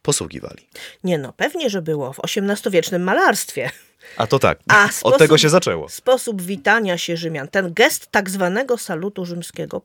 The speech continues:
Speaker 2: zdaniem niektórych, wywodzi się nie z gestu przywitania, tylko z typowego gestu retora,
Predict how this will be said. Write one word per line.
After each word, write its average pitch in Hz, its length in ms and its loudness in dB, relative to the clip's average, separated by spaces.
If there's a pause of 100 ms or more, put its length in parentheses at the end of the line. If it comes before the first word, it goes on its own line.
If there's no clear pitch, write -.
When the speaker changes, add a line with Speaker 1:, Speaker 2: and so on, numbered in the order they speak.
Speaker 2:
zdaniem 247 440 -4
niektórych, 170 640 -8 (480)
wywodzi 247 320 -2
się 220 280 -4 (120)
nie 202 380 -2
z - 100 -14
gestu - 300 -8
przywitania, 151 680 -12
tylko - 200 -16
z - 60 -14
typowego 214 440 -8
gestu - 380 -6
retora, 180 760 -6